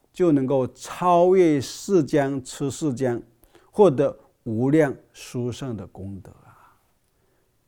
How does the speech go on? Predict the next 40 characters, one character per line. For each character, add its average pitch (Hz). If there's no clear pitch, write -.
所 -
以 135
我 113
们 -
为， 127
为 151
什 120
么 107
要 110
修 131
行？ 98
为 147
什 117
么 104
要 101
开 101
悟？ 104
因 208
为 220
你 175
开 170
悟， 185
你 123
明 123
白 135
了 127
宇 131
宙 190
人 147
生 156
道 185
理 131
以 104
后 113
啊， 87
你 131
的 117
身 165
上 170
啊， 117